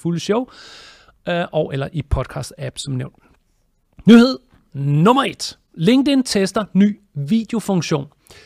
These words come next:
Det kan være svært at gennemskue en ansøgers præsentationsfærdigheder gennem en skriftlig ansøgning. Derfor tester LinkedIn nu en ny funktion, som gør det muligt for ansøgerne at svare på opfølgende spørgsmål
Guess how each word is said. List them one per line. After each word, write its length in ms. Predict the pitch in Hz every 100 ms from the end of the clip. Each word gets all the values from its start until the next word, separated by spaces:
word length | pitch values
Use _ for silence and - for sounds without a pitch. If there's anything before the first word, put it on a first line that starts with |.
| - _ _ _ _ _ _ _ -
Det 80 | 180
kan 100 | 208
være 100 | 196
svært 280 | - 233 208
at 80 |
gennemskue 560 | 190 180 214 - 214 196
en 100 | 196
ansøgers 600 | 175 175 - 202 180 - -
præsentationsfærdigheder 1400 | - 165 175 190 - 233 233 - 165 147 127 143 151 139 131 _ _
gennem 400 | - 139 147 147 - _
en 100 | 170
skriftlig 360 | - 156 - 202
ansøgning. 400 | 226 185 131 139 _ _ _ _ _
Derfor 540 | 165 165 - 143 127 _ _ _
tester 360 | - 185 180 202
LinkedIn 340 | 185 185 196
nu 160 | 180 185
en 100 | 185
ny 160 | 208
funktion, 460 | - 170 - 262 214
som 140 | 190
gør 120 | 175
det 80 | 170
muligt 320 | 180 220 254
for 120 | - 190
ansøgerne 420 | 165 196 180 170
at 80 | -
svare 280 | 147 139
på 140 | 156 -
opfølgende 460 | 165 - 190 165 143
spørgsmål 460 | - 190 - 214